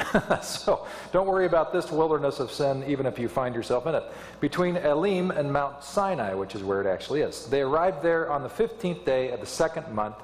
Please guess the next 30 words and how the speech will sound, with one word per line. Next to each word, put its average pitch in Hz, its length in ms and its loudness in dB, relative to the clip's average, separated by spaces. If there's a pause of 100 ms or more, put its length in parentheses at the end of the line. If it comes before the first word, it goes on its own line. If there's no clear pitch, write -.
(360)
So 160 140 2
we're 156 120 6
looking 175 260 0
at - 220 -2
forty-five 160 720 0
days 131 320 0
into 117 520 -2
their 101 160 0
journey, 90 440 -4
right? 113 280 0 (160)
One 175 240 0
month 160 320 -2
after 139 300 0
leaving 131 340 -2
the 113 80 0
land 110 280 -2
of 98 100 -6
Egypt. 101 460 -6 (880)
"There 277 200 4
too, 226 280 2
the 165 80 4
whole 190 220 0
community 170 380 -2
of 143 60 0
Israel 123 360 2
complained 208 580 -2
about 170 320 0
Moses 143 800 0
and 139 220 -2
Aaron." 170 400 2